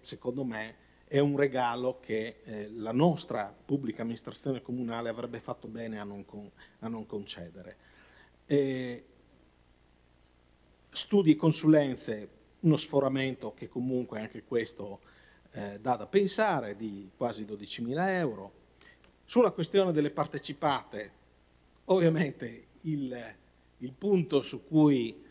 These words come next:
politicamente credo valga la pena, almeno per quanto mi riguarda, fare la riflessione, è il fatto che lo Stumacò, che sappiamo benissimo è in liquidazione da tempo, si è arrivati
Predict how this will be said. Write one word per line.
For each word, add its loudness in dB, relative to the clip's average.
politicamente 0
credo 2
valga -2
la -6
pena, 0
almeno -12
per -14
quanto -10
mi -8
riguarda, -2
fare -10
la -10
riflessione, -4
è -12
il -12
fatto -12
che -12
lo -20
Stumacò, -2
che -8
sappiamo -4
benissimo -2
è -4
in -4
liquidazione -2
da -2
tempo, -2
si -8
è 2
arrivati -4